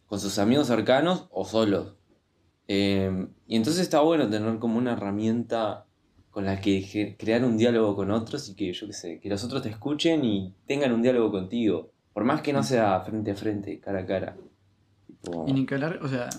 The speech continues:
Speaker 2: de, de ahí me,
Speaker 1: Mm.
Speaker 2: me sacás dos cosas. El primero que esto es una, o sea, está de más ver cómo esto es una bitácora para nosotros.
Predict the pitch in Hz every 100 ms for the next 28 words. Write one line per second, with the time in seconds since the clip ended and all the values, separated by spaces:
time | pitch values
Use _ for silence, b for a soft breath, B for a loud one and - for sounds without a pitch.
0 | - - 135 135 139 127 139 165 147 143
1 | 135 123 139 135 135 - 120 123 117 117
2 | 127 143 170 151 139 120 B B B 156
3 | 156 147 160 139 135 127 123 - 147 143
4 | 147 147 147 147 135 131 143 139 139 120
5 | 110 123 139 135 120 117 113 127 123 165
6 | 175